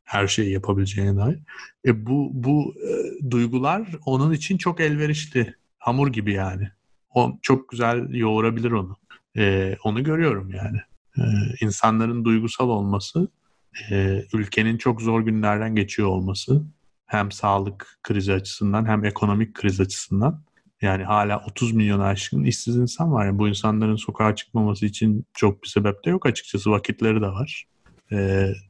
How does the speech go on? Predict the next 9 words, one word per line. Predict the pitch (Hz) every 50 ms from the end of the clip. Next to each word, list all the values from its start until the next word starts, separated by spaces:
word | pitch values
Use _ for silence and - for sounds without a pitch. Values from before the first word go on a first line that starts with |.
| _ _ - - _ _ _
olmaz | - 117 113 110 110 113 123 131 131 151
olmaz. | 156 160 165 175 196 180 165 - - - 117
Belli | 110 101 101 104 110
olmaz | 117 120 127 139 151 160 165 147
yani. | 127 104 95 95 95 98 104 -
O | 120 120 123
yüzden, | 127 127 120 113 131 160 190 202 - - _ - _ _ _ _ _ -
e, | 110 104 104 101 101 - -
ilk, | - 147 156 151 151 - -